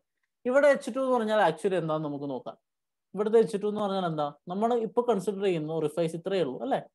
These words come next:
ഈ നടുക്കത്തെ വര, നടുക്കത്തെ ആരോ മാർക്ക് കാണുന്നില്ലേ, അവിടം വരെയുള്ള നമ്മുടെ orifice. അപ്പൊ ഇവിടുത്തെ എച്ച് ടു എന്ന് പറഞ്ഞാൽ ഇതാണ്, അല്ലേ? ഈ ഫ്രീ സർഫസ് തൊട്ട്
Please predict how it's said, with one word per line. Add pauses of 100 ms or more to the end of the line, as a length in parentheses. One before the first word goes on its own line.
(360)
ഈ
നടുക്കത്തെ
വര, (180)
നടുക്കത്തെ
ആരോ
മാർക്ക്
കാണുന്നില്ലേ,
അവിടം
വരെയുള്ള
നമ്മുടെ
orifice. (440)
അപ്പൊ
ഇവിടുത്തെ
എച്ച്
ടു
എന്ന്
പറഞ്ഞാൽ (120)
ഇതാണ്, (720)
അല്ലേ? (380)
ഈ
ഫ്രീ
സർഫസ്
തൊട്ട്